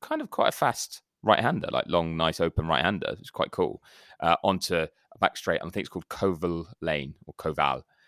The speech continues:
and that's a long run. And then it goes down to a, a ninety degree right-hander. So I drove along there, lots of traffic lights, lots of traffic. Yeah, don't feel like an F one driver, but still cool to see it, 'cause you can see the, like,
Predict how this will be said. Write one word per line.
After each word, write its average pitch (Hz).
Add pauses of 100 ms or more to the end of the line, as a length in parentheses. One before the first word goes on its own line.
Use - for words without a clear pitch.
(360)
and 95
that's -
a 92
long 87
run. 71 (320)
And 92
then 113
it 104
goes 95
down 82
to 78
a, - (280)
a 80
ninety 82
degree 82
right-hander. 71
So -
I -
drove 107
along 82
there, 73 (220)
lots 92
of -
traffic -
lights, -
lots -
of -
traffic. -
Yeah, 62 (340)
don't 76
feel 67
like 67
an 67
F -
one 65
driver, 67
but -
still 69
cool 90
to -
see 82
it, 73
'cause -
you 85
can 82
see 90
the, 76
like, 76